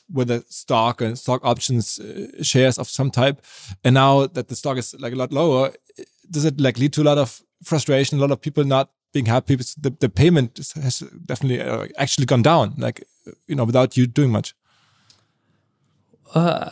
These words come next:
Speaker 2: of course, I think it can be frustrating when there's volatility in a stock price, but that's also part of working at a publicly traded company. Um, and so I do think team members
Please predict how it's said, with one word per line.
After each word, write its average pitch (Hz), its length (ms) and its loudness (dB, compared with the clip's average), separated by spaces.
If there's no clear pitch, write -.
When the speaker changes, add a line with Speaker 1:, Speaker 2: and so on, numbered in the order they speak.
Speaker 2:
of 165 160 -4
course, 240 320 0
I 139 60 2
think 131 180 2
it 120 100 0
can 127 120 0
be 117 100 2
frustrating 113 580 0
when 110 100 0
there's 107 200 0
volatility 107 720 0
in 101 100 -4
a 98 100 -6
stock 107 340 -4
price, 156 280 0
but - 200 -2
that's 139 200 -2
also 127 300 -2
part 113 340 -2
of 107 220 -4
working 113 340 -2
at 107 80 -2
a 104 40 -2
publicly 104 680 -2
traded 104 380 -2
company. - 560 -8
Um, 110 320 2
and 113 160 2
so 131 160 2
I 123 120 4
do 139 200 -2
think 131 280 0
team 127 180 0
members 113 480 0